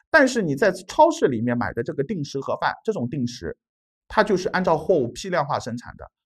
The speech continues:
饭也就这么一点点，你吃得饱吃不饱我也不管，对不对啊？你嫌辣的，或者说是嫌不辣的，或者怎么样子的，我都不调，我都不会根据你的口味要求来进行调整，我是标准化生产的，那这个我们就属于货物了，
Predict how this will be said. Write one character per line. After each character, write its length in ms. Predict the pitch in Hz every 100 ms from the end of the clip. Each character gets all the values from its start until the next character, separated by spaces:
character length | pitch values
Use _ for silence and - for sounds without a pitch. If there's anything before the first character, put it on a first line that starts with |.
| _
饭 160 | - 160
也 60 |
就 80 | 143
这 100 | 156
么 80 | -
一 60 | 214
点 180 | 165
点， 280 | 180 92 - _
你 100 | 117
吃 120 | -
得 120 | -
饱 120 | 180 98
吃 120 | -
不 60 |
饱 100 | 160
我 100 | 113
也 60 | 95
不 80 | 95
管， 220 | - 65 - -
对 80 |
不 40 | 120
对 120 | 117
啊？ 100 | 92 - _ _
你 160 | 139 151
嫌 200 | 151 190
辣 220 | 302 151
的， 180 | 92 76 _ _
或 100 | 180
者 100 | 170
说 120 | 185
是 120 | 180
嫌 200 | 151 151
不 160 | 196 170
辣 220 | 240 156
的， 80 | 117
或 100 | 185
者 100 | 165
怎 140 | 139
么 80 | 107
样 160 | 165 123
子 140 | 117
的， 60 | 80 -
我 260 | 120 104
都 160 | - 196
不 160 | 185 190
调， 280 | - 190 - - -
我 120 | 196
都 100 | -
不 120 | 208 185
会 200 | 190 156
根 200 | 160 190
据 100 | 180
你 80 | 123
的 80 |
口 180 | 131 -
味 120 | 95 110
要 160 | 123
求 160 | 131 110
来 160 | 85
进 120 | 92 101
行 100 | 98
调 180 | 90 80
整， 140 | - - _
我 160 | - 117
是 140 | 120
标 340 | 175 - 208 208
准 240 | 202 92
化 180 | - 95
生 220 | 104 107
产 180 | 107 - -
的， 100 | 60 - _ -
那 140 | 156
这 120 | 151
个 120 | 190 113
我 160 | 90
们 160 | 80 92
就 260 | 90 87 -
属 320 | - - 82
于 80 | 65
货 420 | 110 - 214 147
物 240 | - -
了， 100 | -